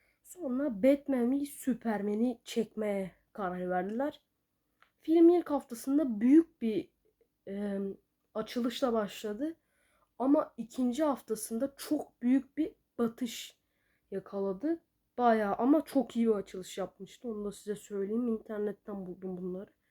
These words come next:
Em, o zaman filmin kötü yanlarına bir gelelim. Şimdi ilk olarak bu senarist işlerine falan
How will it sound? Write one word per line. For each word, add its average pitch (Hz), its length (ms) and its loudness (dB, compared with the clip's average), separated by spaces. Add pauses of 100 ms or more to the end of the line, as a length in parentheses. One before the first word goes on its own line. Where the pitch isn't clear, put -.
(880)
Em, 208 340 -2 (1000)
o 285 120 4
zaman 311 420 4 (420)
filmin 285 600 4 (140)
kötü 254 360 -4
yanlarına 220 640 0
bir 285 260 2
gelelim. 190 400 -4 (920)
Şimdi 285 240 0
ilk 320 340 0
olarak 294 420 2
bu 269 100 -2
senarist 262 680 -4
işlerine 254 560 -6
falan 247 420 -4